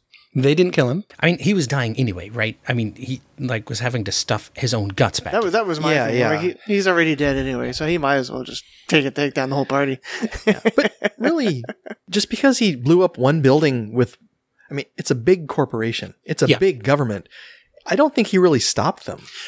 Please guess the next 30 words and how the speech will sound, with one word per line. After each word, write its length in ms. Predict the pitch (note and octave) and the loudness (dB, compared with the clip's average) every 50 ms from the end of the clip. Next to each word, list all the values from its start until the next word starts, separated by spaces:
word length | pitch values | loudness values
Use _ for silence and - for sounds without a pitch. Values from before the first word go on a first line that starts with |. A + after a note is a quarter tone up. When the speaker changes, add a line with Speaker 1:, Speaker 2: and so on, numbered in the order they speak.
| - | -6
Speaker 1:
No, 300 | - D#3+ E3+ C#3 - - - _ _ _ _ - | -2 0 0 0 -2 -6 -14 _ _ _ _ -4
no, 140 | D3+ C#3 G2 | -4 -4 -2
definitely 260 | - - C#3 B2 B2+ | -2 -2 0 0 2
Speaker 3:
So 100 | G3 F#3 | 2 2
if 60 | F3 F3 | 0 0
Speaker 1:
not. 60 | - | 0
Speaker 3:
he 80 | F#3+ | 0
wanted 280 | F3 D#3+ F#3+ A#3 C#4+ C4+ | 2 2 2 0 0 0
to 40 | A#3+ | 0
make, 220 | G#3 F#3+ E3 - - - | 0 0 0 -2 -2 -2
like, 140 | D3 C3+ - | -2 -2 0
a 60 | B2 | -2
statement, 440 | - - - F#3+ G#3 A3 C4+ B3 G#3+ | -2 2 2 2 2 2 -2 -4 -2
he 100 | A#3+ B3+ | -2 0
made 160 | A#3+ G#3 D3 | 0 0 0
a 40 | C3 | 0
statement, 440 | - - A3 - E3+ D3+ D#3+ D#3+ - | 2 2 0 2 0 -2 -4 0 2
but 180 | D#3 B2+ - - - - - - - - - _ | 0 0 0 -2 -10 -20 -20 -20 -20 -20 -2 _
then 200 | - F3+ F#3+ F#3 | 2 4 4 2
the, 140 | E3 D#3 D#3+ | 0 -2 -2
the 100 | D3+ D3+ | 2 4
whole 100 | E3 D#3 | 4 6
question 280 | - - E3 - F3+ E3+ | 6 4 4 4 4 2
is, 100 | D3+ D3 | 2 4
well, 220 | D3+ C#3+ C#3 B2+ | 2 2 2 2
wh-, 680 | B2 B2+ - - _ _ _ - - - - - _ | -2 -4 -8 -8 _ _ _ -20 -20 -20 -20 -6 _
what 120 | - - - | -4 -2 -2
did 120 | C3 B2 | -2 -2
it 100 | D3 - | -2 -2
mean? 300 | F3+ A3 B3 A3+ A#2+ G2+ | -4 -6 -6 -8 -10 -10